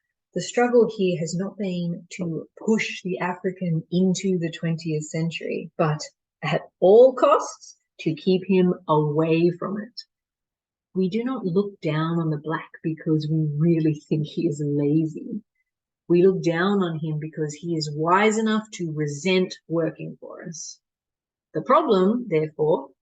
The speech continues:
has been how to not educate him at all, but at the same time,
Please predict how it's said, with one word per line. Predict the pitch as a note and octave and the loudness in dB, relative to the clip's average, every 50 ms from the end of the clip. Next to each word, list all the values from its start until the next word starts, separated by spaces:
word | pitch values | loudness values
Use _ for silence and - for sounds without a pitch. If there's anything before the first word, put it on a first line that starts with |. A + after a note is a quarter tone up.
| _ _ - | _ _ -6
has | D#3 D3+ D3 D3+ - | -4 -4 -4 -6 -8
been | - D#3+ D#3 D#3 D#3 | -6 -6 -6 -4 -6
how | D3+ - D3+ D3 D3 D3 D3+ D#3 - | -8 -8 -8 -8 -6 -6 -6 -8 -8
to | - D#3+ D3+ D3 D3 C#3+ D3 D3 - _ _ _ - | -8 -6 -4 -2 -2 -4 -4 -8 -14 _ _ _ -14
not | D3+ C#3+ C#3+ D#3+ A#3+ C4+ - - - | -12 -8 -2 -2 -2 -2 -2 -2 -2
educate | C#4+ B3+ - C4+ - B3 A#3 A3+ A3 - - | -2 -2 -2 -6 -4 0 0 0 -2 -2 -4
him | F#3+ E3+ E3 | -4 -2 0
at | D#3+ F#3+ | 2 2
all, | C4 F#4 G#4 G4 E4 D#4 D#4 D#4 - - _ _ _ _ - | 4 4 4 4 2 0 0 -4 -6 -12 _ _ _ _ -8
but | - D3+ D3+ D3+ - - _ - | -4 -4 -4 -4 -8 -12 _ -16
at | D3 - - | -16 -16 -14
the | D3 C#3+ | -16 -8
same | - F#3+ F#3 F#3 F3+ F3+ | -4 -2 0 0 0 0
time, | F3+ - - C#4 D#4 E4 D#4+ C#4+ C4 B3+ B3 B3 B3+ B3 B3 | -2 -6 -8 -8 -6 -6 -4 -4 -4 -2 -2 -4 -4 -6 -10